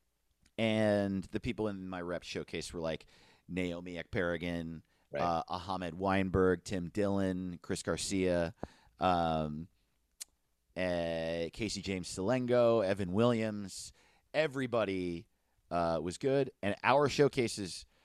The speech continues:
Speaker 1: were in these big, beautiful theaters, sold out, a thousand people.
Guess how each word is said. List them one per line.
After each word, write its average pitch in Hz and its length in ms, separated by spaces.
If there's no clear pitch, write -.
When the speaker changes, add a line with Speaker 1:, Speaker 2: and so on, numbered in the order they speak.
Speaker 1:
were 117 120
in 113 60
these 101 140
big, 151 340
beautiful 123 460
theaters, 95 480
sold 131 480
out, 87 220
a - 40
thousand 104 500
people. 90 420